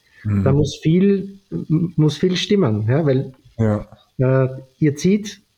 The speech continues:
Speaker 2: niemand zieht in der Früh was an, was er nicht mag. Ja? Man zieht immer was an, wo man sich wohlfühlt, wo ich, wo ich weiß, den ganzen Tag, boah, das, das ist jetzt ein Produkt, da fühle ich mich wohl,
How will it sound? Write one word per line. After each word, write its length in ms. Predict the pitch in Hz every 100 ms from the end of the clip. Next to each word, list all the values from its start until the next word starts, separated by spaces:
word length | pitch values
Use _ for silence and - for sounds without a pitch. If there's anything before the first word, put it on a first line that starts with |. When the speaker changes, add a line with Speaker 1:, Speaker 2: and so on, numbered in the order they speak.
| _ _ _ _ _ _ _ _ _ _ - -
Speaker 2:
niemand 600 | 151 180 226 147 123 123
zieht 260 | 131 151 160
in 140 | 139
der 80 | 139
Früh 280 | 143 165 151
was 140 | 135
an, 220 | 135 151
was 120 | 143
er 60 | 139
nicht 200 | 131 131
mag. 360 | 117 107 - - _ _ _ _ _ _ 139
Ja? 260 | 160 196 - - _ _ -
Man 160 | 127 -
zieht 180 | - 170
immer 220 | 185 202
was 160 | 170 151
an, 220 | 135 151
wo 80 | 147
man 120 | 143
sich 200 | 139 110
wohlfühlt, 480 | 120 180 - 170 151
wo 80 | 131
ich, 180 | 127 131 - 135
wo 80 |
ich 140 | 131 -
weiß, 280 | 123 147 -
den 140 | 131
ganzen 360 | 127 131 151 135
Tag, 380 | 120 131 - -
boah, 200 | 120 123
das, 280 | 120 - _ _ _ _ _ - 131
das 140 | 117
ist 100 | 120
jetzt 180 | 123 127
ein 100 | 120
Produkt, 580 | 120 127 127 - - -
da 60 | 120
fühle 240 | 131 120
ich 80 | 123
mich 200 | 113 127
wohl, 500 | 135 180 190 165